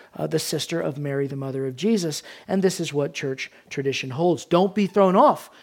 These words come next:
if you catch some wind of that in teaching. Point number six, see the credentials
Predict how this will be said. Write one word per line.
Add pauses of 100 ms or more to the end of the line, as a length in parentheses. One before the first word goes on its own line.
(100)
if
you
catch
some
wind
of
that (240)
in
teaching. (560)
Point
number
six, (760)
see
the
credentials